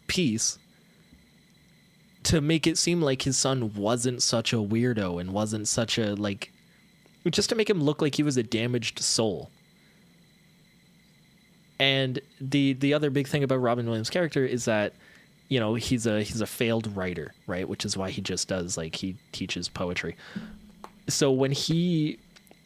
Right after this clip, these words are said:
after, like, the funeral and everything, his son's suicide note starts picking up traction and getting, like, really well, uh, published.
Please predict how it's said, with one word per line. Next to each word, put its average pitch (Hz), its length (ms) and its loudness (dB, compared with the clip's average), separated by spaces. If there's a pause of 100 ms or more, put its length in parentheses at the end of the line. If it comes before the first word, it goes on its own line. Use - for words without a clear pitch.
(160)
after, 143 280 2
like, 135 180 2
the 113 60 -2
funeral 156 400 2
and 110 100 0
everything, 104 500 -4 (260)
his 127 240 0
son's 143 340 2
suicide 135 580 2
note 104 200 -2
starts 113 260 0
picking 117 340 -2
up 95 100 -4
traction 156 500 0
and 104 160 -4
getting, 107 240 0
like, 104 300 -2
really 98 320 -2
well, 90 540 -4 (640)
uh, 87 400 -2 (100)
published. - 480 0